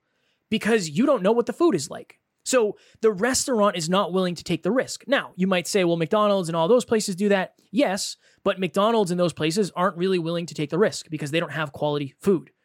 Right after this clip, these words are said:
That is one of the reasons they do that. So this client of mine said, "Okay, I wanna have an online course." And I said, "All right, awesome. How much are you thinking you want this online course to be?"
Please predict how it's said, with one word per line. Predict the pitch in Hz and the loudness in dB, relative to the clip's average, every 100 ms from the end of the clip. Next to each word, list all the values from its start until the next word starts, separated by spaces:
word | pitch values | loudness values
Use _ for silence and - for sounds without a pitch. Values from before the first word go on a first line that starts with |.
| _ - | _ -4
That | 185 - | -4 -4
is | 190 160 | -6 -2
one | 185 | 0
of | 170 | 0
the | |
reasons | 175 156 165 | 0 -2 -2
they | 180 | -2
do | 170 240 | -2 -2
that. | 131 - - - | -4 -8 -20 -14
So | - 254 220 190 _ _ _ _ _ _ - | -2 2 2 -2 _ _ _ _ _ _ -2
this | 202 - | -2 -2
client | - 247 294 | -2 0 2
of | 233 | 0
mine | 175 165 156 | 0 -2 -2
said, | 175 170 | -2 0
"Okay, | 240 208 151 - | 0 -2 -4 -2
I | 202 | -2
wanna | 185 180 226 262 | -2 -2 0 -2
have | - 202 190 180 160 - | -2 0 0 0 -4 -6
an | 180 - | -8 -2
online | 185 190 185 170 160 151 | 0 0 0 -2 -4 -4
course." | - 151 - - - _ _ _ _ _ _ | -6 -6 -8 -14 -18 _ _ _ _ _ _
And | 175 | -4
I | 170 | -2
said, | - 175 | 0 -2
"All | 180 160 | 0 0
right, | 165 - | 0 0
awesome. | 208 175 135 | -2 -2 -6
How | - 254 | -4 0
much | 294 269 | 0 0
are | |
you | 220 | -4
thinking | 185 233 208 180 160 156 _ _ | -2 -2 0 -2 -2 -8 _ _
you | 202 196 | 0 2
want | 190 190 | 2 0
this | 151 | -4
online | 175 170 170 160 | -2 -2 -2 -4
course | 156 165 - | -4 -6 -4
to | 156 | -4
be?" | 196 139 | -2 -4